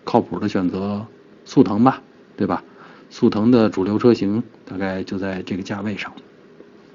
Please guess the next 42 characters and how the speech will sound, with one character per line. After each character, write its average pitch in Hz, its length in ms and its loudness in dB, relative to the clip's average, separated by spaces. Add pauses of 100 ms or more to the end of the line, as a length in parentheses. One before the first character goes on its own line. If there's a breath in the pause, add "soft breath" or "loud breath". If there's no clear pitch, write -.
(580 loud breath)
但 127 120 4
是 104 460 2
你 - 80 -8
去 113 160 2
对 127 140 8
比 101 100 4
实 - 220 -4
用 139 160 8
性 170 220 4
的 87 60 -4
话， - 280 -14 (140)
你 90 100 -6
会 95 100 -10
发 101 160 -4
现， 98 240 -2 (640 loud breath)
那 113 100 2
么 101 120 4
同 107 280 2
样 123 240 6
的 87 160 -2
技 117 180 6
术 95 160 2
底 - 180 -6
子 - 140 -12
的 - 360 -10
斯 - 240 0
柯 120 80 8
达 101 260 -2 (180)
啊， - 220 -10
因 104 160 -2
为 104 240 -2 (120)
品 87 260 -4
牌 98 340 -6 (400)
没 98 200 0
有 104 200 0
大 95 160 -2
众 90 220 4 (100)
那 104 80 -4
么 95 100 -2
响 - 280 -14
亮 104 160 -8 (600 loud breath)
啊， - 360 -12